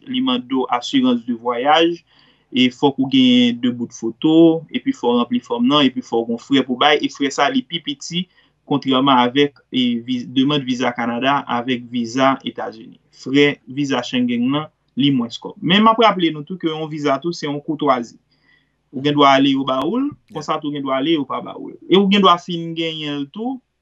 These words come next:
apre yon nonm de tan. Li anile. Sa nou tande l toutan nan peyi a kote ke yo di w:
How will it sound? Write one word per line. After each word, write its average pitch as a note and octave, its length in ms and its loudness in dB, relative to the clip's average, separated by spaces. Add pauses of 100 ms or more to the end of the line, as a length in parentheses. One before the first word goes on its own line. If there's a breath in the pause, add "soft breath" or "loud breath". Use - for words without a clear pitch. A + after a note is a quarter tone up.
apre E3 240 -8
yon E3+ 140 -6
nonm D3+ 120 -8
de C#3+ 160 -2
tan. F#3 160 -4
Li C3+ 140 2
anile. B2 380 -8 (260)
Sa D3+ 400 4
nou D3 160 -6
tande C#3+ 240 -2
l C3 80 -4
toutan F3 400 -4
nan C3+ 120 -2
peyi C3 360 2
a D3 80 -4
kote A#2+ 300 -4
ke B2+ 100 0
yo B2 160 2
di C#3 120 0
w: C#3 80 4